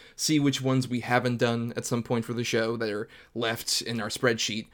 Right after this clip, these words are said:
And we decide, let's pick two of our random choices and have 'em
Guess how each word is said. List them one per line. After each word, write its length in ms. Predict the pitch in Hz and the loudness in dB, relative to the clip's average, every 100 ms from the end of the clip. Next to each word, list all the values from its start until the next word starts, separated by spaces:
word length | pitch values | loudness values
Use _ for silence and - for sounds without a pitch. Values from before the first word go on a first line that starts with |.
| - - | -20 -14
And 80 | 120 | -2
we 80 | 131 | 0
decide, 340 | 123 - 143 147 | 0 2 2 2
let's 180 | 196 | -2
pick 380 | - 202 175 - - _ _ | 2 2 2 0 -20 _ _
two 280 | - 190 170 | -2 4 6
of 60 | |
our 100 | 139 | 6
random 340 | 120 120 113 113 | 6 2 0 -2
choices 680 | - 117 107 113 107 - - _ _ | 2 2 2 -2 -2 -4 -4 _ _
and 300 | - 117 117 | -4 0 0
have 260 | 117 120 110 | 2 2 2
'em 300 | 113 110 107 | -2 -6 -14